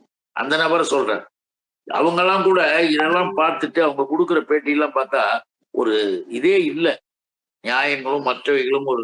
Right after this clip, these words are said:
தர்ம நியாயங்கள் எதுக்கு சொல்றோம்னா, எல்லாத்துலயும் அரசியல் பார்த்து எல்லாத்தையும் பிறர் மேல தள்ளுறதுக்கு குற்றத்தோட இந்த இதுல ஓடிப்போ, போய் அவங்களுக்கு நீயும் போய்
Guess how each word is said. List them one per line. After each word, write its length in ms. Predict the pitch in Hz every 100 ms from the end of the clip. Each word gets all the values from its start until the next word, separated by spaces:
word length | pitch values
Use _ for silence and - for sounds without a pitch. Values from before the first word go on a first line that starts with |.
| 110
தர்ம 360 | 107 117 143 143
நியாயங்கள் 520 | 123 123 120 120 120
எதுக்கு 360 | 110 139 180 170
சொல்றோம்னா, 560 | 151 123 120 113 120 131 104 - - - _ _
எல்லாத்துலயும் 840 | 120 135 160 165 160 156 160 165
அரசியல் 400 | 131 127 147 123
பார்த்து 320 | 120 110 _ 104 - _ _
எல்லாத்தையும் 800 | 123 131 156 165 156 - 170 170
பிறர் 280 | 120 135 135
மேல 180 | 135 143
தள்ளுறதுக்கு 600 | 135 123 131 135 127 101
குற்றத்தோட 540 | 117 107 98 117 104 92 - _
இந்த 280 | 95 123 147
இதுல 300 | 139 117 135 135 143
ஓடிப்போ, 500 | 110 127 117 - 110 139 _ _ _ _ -
போய் 160 | 175
அவங்களுக்கு 440 | 165 123 120 117 143
நீயும் 340 | 139 127 156 131
போய் 180 | 117